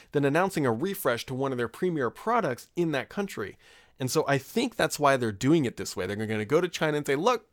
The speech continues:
we're, we love you guys. Here's the, the latest and updated Surface Pro. We're announcing in your country because we believe in you." Knowing that behind the scenes, it's like, okay, they do most of their big new product announcements, like the Surface laptop, in the U S,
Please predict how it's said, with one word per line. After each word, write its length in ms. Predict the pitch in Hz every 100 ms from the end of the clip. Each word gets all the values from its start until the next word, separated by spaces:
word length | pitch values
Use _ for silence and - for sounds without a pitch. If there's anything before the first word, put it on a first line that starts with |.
| -
we're, 240 | 180 175
we 160 | 170 196
love 200 | 208 254
you 120 | 208
guys. 340 | 180 151 131
Here's 240 | - 196 185
the, 80 | 180
the 160 | 165
latest 400 | 165 180 175 165
and 80 | 165
updated 340 | 175 180 165
Surface 360 | - 190 165 170
Pro. 360 | - - 214 175
We're 140 | 143
announcing 380 | 151 175 190 -
in 160 | 165
your 200 | 160 175
country 360 | 165 170 160 156
because 280 | 143 147 139
we 120 | 139
believe 240 | 143 175
in 60 | 147
you." 120 | 117 - - - -
Knowing 380 | 156 175 175 165
that 100 | 160
behind 320 | 151 147 160
the 60 | 143
scenes, 280 | 196 185 147
it's 120 | 151
like, 140 | 139
okay, 200 | 139 143
they 140 | 127 165
do 160 | 190
most 260 | 175 180 -
of 60 |
their 100 | 139
big 300 | 110 131 123
new 180 | 117 120
product 320 | - 113 113
announcements, 460 | 110 104 101 120 - -
like 160 | 113
the 80 | 123
Surface 320 | - 123 113
laptop, 340 | 107 101 101 - -
in 160 | 151
the 80 | 151 127
U 60 | 107
S, 200 | 104